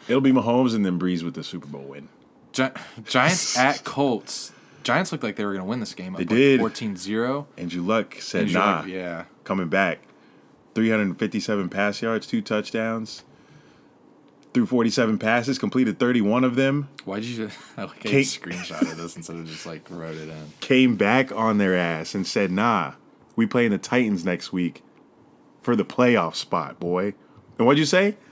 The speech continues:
Speaker 1: Andrew Luck, M V P if he makes the playoffs?
Speaker 2: Did I say that?
Speaker 1: I think you did.
Speaker 2: Yeah.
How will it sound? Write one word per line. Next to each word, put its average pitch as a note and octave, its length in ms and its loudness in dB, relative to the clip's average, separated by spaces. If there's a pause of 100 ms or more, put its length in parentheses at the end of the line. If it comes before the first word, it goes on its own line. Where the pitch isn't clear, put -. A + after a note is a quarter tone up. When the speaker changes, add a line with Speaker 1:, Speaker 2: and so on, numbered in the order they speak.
(220)
Speaker 1:
Andrew B2+ 340 4
Luck, D3 380 2
M B2+ 160 4
V B2 80 6
P C3+ 220 2
if C3+ 80 0
he B2+ 80 0
makes B2 220 0
the A2+ 80 -6
playoffs? C#3 640 -2 (340)
Speaker 2:
Did G#2+ 140 -6
I A#2 80 -2
say A2 260 -4
that? D#3 320 -8
Speaker 1:
I G2 60 -2
think D#3 320 -2
you E3 60 -2
did. C#3+ 440 0 (680)
Speaker 2:
Yeah. D3 480 -4